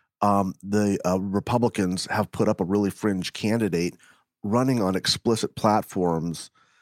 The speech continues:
um, saying that the elections were held dishonestly and needed to be overturned. That's in California. Okay, so this is, this is very real and it's very, and it's happening. And, um, I, again, I'm, I'm relieved that the Democrats are doing this.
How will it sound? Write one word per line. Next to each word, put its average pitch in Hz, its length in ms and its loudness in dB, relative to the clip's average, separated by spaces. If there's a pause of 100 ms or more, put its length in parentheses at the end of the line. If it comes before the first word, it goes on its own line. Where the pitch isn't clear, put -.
(240)
um, 104 320 2
saying 95 840 0
that 107 260 4 (100)
the 107 260 0
elections 98 600 0
were 101 140 0
held 95 400 -2
dishonestly 101 640 0
and 90 120 0
needed 95 160 -2
to 87 60 -4
be 95 120 0
overturned. 87 600 0 (300)
That's 156 200 2
in 175 80 0
California. 117 840 0 (480)
Okay, 110 280 2
so 123 120 2
this 143 220 2
is, 175 160 -2
this 156 220 0
is 160 100 2
very 131 260 2
real 120 320 4
and 107 120 2
it's 78 100 -4
very, 104 340 0
and 107 160 0
it's 98 140 -2
happening. 110 560 -2 (640)
And, 120 380 4 (100)
um, 107 340 4
I, 113 200 4
again, 113 260 2
I'm, 110 180 2
I'm 110 160 2
relieved 110 680 2
that 113 140 2
the 117 60 2
Democrats 107 560 0
are 101 160 2
doing 117 460 2
this. 92 400 0